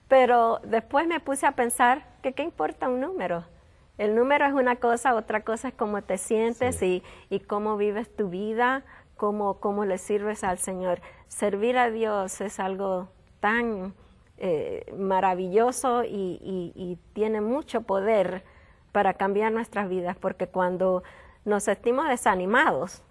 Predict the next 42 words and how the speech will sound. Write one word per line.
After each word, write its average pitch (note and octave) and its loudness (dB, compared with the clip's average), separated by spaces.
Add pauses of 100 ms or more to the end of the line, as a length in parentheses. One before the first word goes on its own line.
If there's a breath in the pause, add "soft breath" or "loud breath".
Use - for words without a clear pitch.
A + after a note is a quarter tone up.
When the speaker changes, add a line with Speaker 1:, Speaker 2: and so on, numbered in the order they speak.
(500 soft breath)
Speaker 1:
y G3+ -2
si G#3 0
estamos, A#3+ 2
y A#3 2
si A#3 -4
vamos B3 0
a A#3+ 2
servir A3 0
y A3+ 2
hacer A3+ 0
algo A#3+ 4
para G3 0
el F#3 -4
Señor, G#3+ -4
es A#3 -4
increíblemente A3+ -2 (340 loud breath)
como A#3 2
de G#3 0
maravilla G#3+ 4
cambia C4 4
uno C#4 0
mismo. G3 -4 (140)
Speaker 2:
Así G#2+ -8
es. C3+ -8 (100)
Speaker 1:
Su, A3+ 4
su, G#3+ 0
su G#3+ 0
pensar, B3+ 0
su G3 -2
manera G3+ 0
de, F#3 -2
"Oh, E4 -4
no A#3 -4
importan A#3+ -6
los F3+ -6
años, G3+ -2
es G3+ -6
lo F#3+ -4
que - -8
estás G3 -4
haciendo A3 -4
ahora, G#3 -2